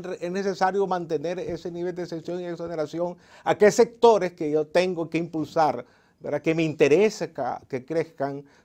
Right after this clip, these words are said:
Todo lo que tiene que ver con el, con el, con el medio ambiente, eh, que me modifique la estructura productiva, que nos asociemos al, a, a la Declaración de París,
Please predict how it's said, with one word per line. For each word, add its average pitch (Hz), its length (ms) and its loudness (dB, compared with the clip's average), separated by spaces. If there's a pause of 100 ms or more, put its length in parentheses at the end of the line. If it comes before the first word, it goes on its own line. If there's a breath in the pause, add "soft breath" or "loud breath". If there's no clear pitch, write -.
(120)
Todo 202 240 8
lo 202 100 4
que 170 80 -2
tiene 170 240 -8
que 175 140 -4
ver 175 200 -4
con 127 240 -6
el, 110 400 -8
con 117 220 -6
el, 101 240 -8
con 113 140 -6
el 117 80 -4
medio 151 240 -2
ambiente, 151 680 0 (320 soft breath)
eh, 127 420 -4 (100)
que 160 120 8
me 143 220 2
modifique 147 760 0
la 156 100 2
estructura 151 640 -4
productiva, 123 800 -6 (840 soft breath)
que 160 120 0
nos 156 160 0
asociemos 190 720 0
al, 147 240 -2
a, 131 300 0
a 131 160 -2
la 120 180 0
Declaración 120 540 -2
de 202 80 2
París, 180 380 -2